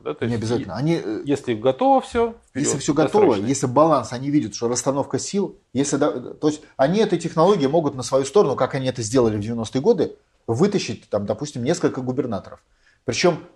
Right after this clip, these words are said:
Speaker 2: разного степени и качества, да? То есть будут губернаторы открытые враги, то есть, допустим, сделать открытого врага Путину не так сложно.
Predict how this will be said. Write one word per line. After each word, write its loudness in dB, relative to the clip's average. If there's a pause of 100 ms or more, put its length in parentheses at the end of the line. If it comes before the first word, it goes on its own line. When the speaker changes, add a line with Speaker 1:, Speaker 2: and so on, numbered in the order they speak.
(120)
Speaker 2:
разного 2
степени 0
и 2
качества, 0
да? 0
То -4
есть -6
будут 4
губернаторы 2
открытые 4
враги, 2 (500)
то -6
есть, -2
допустим, 0
сделать 4
открытого 0
врага 4
Путину -2
не -6
так -2
сложно. -2